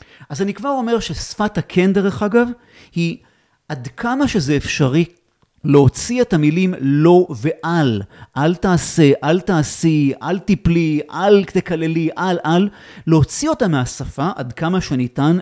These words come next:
לא ניתן לחלוטין, ולהחליף אותם בכן. למשל, תפסתם את הילד שלכם,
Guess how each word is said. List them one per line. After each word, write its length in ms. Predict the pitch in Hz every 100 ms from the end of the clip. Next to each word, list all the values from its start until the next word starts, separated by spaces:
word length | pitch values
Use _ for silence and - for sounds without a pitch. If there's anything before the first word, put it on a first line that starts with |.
| -
לא 260 | 196 254
ניתן 340 | 269 226 202 175
לחלוטין, 680 | 135 117 127 131 - 247 320 _ _ - - 147
ולהחליף 640 | 156 143 - 214 269 -
אותם 280 | 277 240 226 139
בכן. 400 | 156 - 139 104 92 _ _ - - -
למשל, 640 | 160 175 - 311 285 277 - _ - -
תפסתם 560 | - - 302 277 - 226
את 100 | 196
הילד 280 | 147 196 226
שלכם, 600 | 226 214 147 254 247